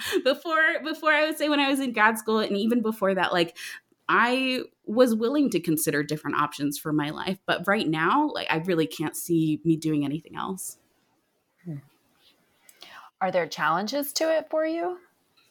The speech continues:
Speaker 1: I would say that the challenges are financial and time-wise. Um, so it is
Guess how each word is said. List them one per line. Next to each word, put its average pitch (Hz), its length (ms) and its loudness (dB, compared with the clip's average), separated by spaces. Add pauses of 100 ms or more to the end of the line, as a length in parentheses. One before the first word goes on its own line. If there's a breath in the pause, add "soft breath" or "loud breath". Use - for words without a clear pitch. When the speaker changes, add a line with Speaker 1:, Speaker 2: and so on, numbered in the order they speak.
(680 soft breath)
Speaker 1:
I 285 100 4
would 381 140 2
say 339 140 -2
that 339 180 -2
the 339 100 0
challenges 208 840 0
are 175 500 2 (240)
financial 220 760 2 (100)
and 175 240 2 (100)
time-wise. 147 1080 -2 (340 loud breath)
Um, 160 320 2
so 175 480 0
it 240 160 0
is 285 280 2